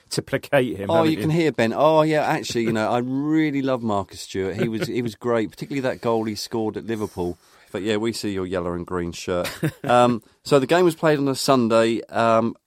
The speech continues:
Speaker 2: I don't even think it was on
Speaker 1: Wasn't.
Speaker 2: T V. No,
Speaker 1: Yeah, it's a
Speaker 2: but it's
Speaker 1: bizarre
Speaker 2: 'cause
Speaker 1: one, don't know.
Speaker 2: Liverpool had played Olympiacos in,
Speaker 1: Ah,
Speaker 2: in midweek.
Speaker 1: yeah.
Speaker 2: I went and had a look at that.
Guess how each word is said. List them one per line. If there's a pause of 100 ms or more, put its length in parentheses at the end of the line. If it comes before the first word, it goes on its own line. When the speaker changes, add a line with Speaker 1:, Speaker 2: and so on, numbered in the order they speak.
(280)
Speaker 2:
I
don't
even
think
it
was
on (260)
Speaker 1:
Wasn't. (140)
Speaker 2:
T
V.
No,
Speaker 1:
Yeah,
it's
a
Speaker 2:
but
it's
Speaker 1:
bizarre
Speaker 2:
'cause
Speaker 1:
one,
don't
know.
Speaker 2:
Liverpool
had
played (100)
Olympiacos
in,
Speaker 1:
Ah,
Speaker 2:
in
midweek. (220)
Speaker 1:
yeah.
Speaker 2:
I
went
and
had
a
look
at
that.